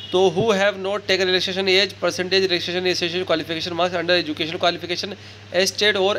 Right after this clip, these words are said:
any other benefit except application fee waiver। Estate, estate are qualify exam for पीआरटी cadre।" अब यहाँ पर एस्टेट और एस्टेट,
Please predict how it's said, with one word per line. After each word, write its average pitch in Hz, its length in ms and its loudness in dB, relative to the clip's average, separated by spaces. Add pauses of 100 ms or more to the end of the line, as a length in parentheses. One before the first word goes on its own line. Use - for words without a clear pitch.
(140)
any 185 200 2
other 220 160 2 (680)
benefit 226 360 0
except 214 500 -2
application 190 440 -2
fee 208 500 -8
waiver। 143 260 0 (400)
Estate, 233 480 0
estate 202 320 0
are 196 160 4 (100)
qualify 190 560 2
exam 185 300 0
for 202 140 -4
पीआरटी 175 360 0
cadre।" 143 260 -2
अब 165 240 0
यहाँ 180 160 2
पर 202 220 -2
एस्टेट 208 400 -2
और 226 140 0
एस्टेट, 165 460 -2